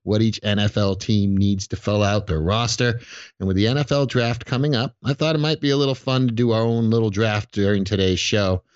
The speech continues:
But don't worry, we're not gonna break down college football players you've never heard of or talk about your fantasy team for twenty twenty-one.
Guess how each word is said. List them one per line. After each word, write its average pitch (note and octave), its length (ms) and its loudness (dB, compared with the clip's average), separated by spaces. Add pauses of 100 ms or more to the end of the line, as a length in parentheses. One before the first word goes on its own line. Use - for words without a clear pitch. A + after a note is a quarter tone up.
(180)
But G#2+ 80 -8
don't C#3 180 0
worry, C#3+ 180 2
we're C3+ 140 2
not C3 220 -2
gonna B2 180 0
break B2 300 0
down B2 220 0
college A#2 420 -2
football B2 500 -2
players B2+ 560 0
you've A2+ 140 2
never A#2 300 0
heard A#2+ 260 0
of A#2 180 0
or A2 80 0
talk A#2 280 -2
about A2+ 260 -2
your G#2+ 80 0
fantasy A#2+ 500 0
team A2+ 320 0
for F#2+ 80 -8
twenty A2 320 -2
twenty-one. A2 460 0